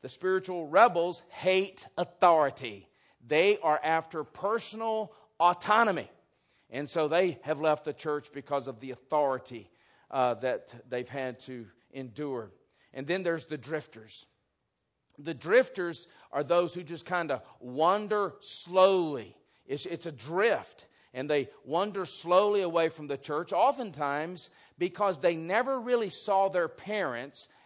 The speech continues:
as committed to the local church. And so they, they just kind of emulate their, their parents. If, if church isn't that important, then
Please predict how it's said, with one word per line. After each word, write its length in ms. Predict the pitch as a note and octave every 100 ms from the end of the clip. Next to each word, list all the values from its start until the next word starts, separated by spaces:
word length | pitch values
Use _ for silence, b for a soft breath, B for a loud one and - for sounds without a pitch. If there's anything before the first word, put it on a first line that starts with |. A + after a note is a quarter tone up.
| b
as 300 | D#3 D#3 -
committed 640 | - G3 E3+ F3 D#3+ A2+ G#2 - _ _ _ -
to 120 | F3+
the 140 | D#3 D3+
local 320 | C#3 B2+ C#3
church. 520 | D#3 B2+ - - - _ _ -
And 100 | B2+
so 140 | F3
they, 240 | D#3+ G#3 - B -
they 140 | F#3
just 220 | A3 -
kind 200 | F#3+ F#3
of 120 | E3 -
emulate 500 | F#3+ G#3 G3+ F#3+ G3+
their, 220 | A#3 G#3+ B B
their 140 | A3 A#3
parents. 440 | A#3 C4+ E3+ B2+
If, 160 | E3+ - B
if 340 | D3+ - _
church 300 | - G#3+ A#3
isn't 320 | A#3+ A3+ E3 D#3
that 220 | F3+ B3+
important, 680 | A#3 F3 C4 A#3+ D3+ -
then 240 | G3 F#3+